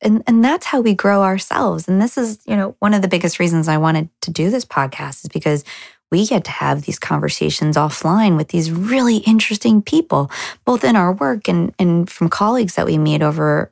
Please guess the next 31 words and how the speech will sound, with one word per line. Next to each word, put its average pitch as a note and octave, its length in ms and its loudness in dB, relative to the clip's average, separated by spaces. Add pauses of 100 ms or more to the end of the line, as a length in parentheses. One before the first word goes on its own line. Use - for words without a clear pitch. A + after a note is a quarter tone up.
our D3+ 140 0
time D#3 420 0
and D#3 200 0
training D#3 500 2
and D3+ 240 0 (400)
in F3+ 80 4
the E3+ 60 4
work G#3 260 -2
that - 160 -2
we E3 100 2
do. D#3 400 0 (760)
It's - 140 -4
incredible. - 720 2
And F3+ 100 4
I F#3 80 6
think G3 200 4
the G3+ 60 4
more G#3 400 6
we A#3+ 100 2
can G3 220 0
open, F#3+ 440 2
open F#3+ 300 2
ourselves E3 420 0
up D3+ 240 0 (160)
to D3+ 260 -2
being D#3+ 680 4 (100)
open, C#3+ 500 0
being D#3 420 2
curious, C#3+ 840 -2
being D#3 320 2
well, D3+ 440 0